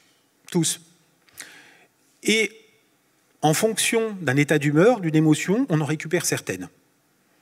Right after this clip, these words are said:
C'est-à-dire qu'en gros, si vous êtes triste et que je vous demande de me parler du chien que vous aviez quand vous étiez petit,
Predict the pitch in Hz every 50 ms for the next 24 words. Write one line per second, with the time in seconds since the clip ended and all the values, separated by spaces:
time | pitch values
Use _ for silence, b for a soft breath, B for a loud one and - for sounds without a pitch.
0 | - - - - - - 160 160 262 254 - - 170 165 147 139 170 262 311 320
1 | 302 - - 185 156 160 165 160 - - - 196 254 - - - 185 151 127 156
2 | 151 151 160 165 180 180 170 143 117 98 - - - _ _ - 131 135 147 147
3 | 165 170 147 160 160 135 135 131 - - - 170 165 160 156 147 B B B B
4 | B B B B B B B _ _ _ _ - - 123 117 131 120 143 143 135
5 | 147 156 156 151 135 123 120 127 120 120 - 127 120 - - 151 202 262 -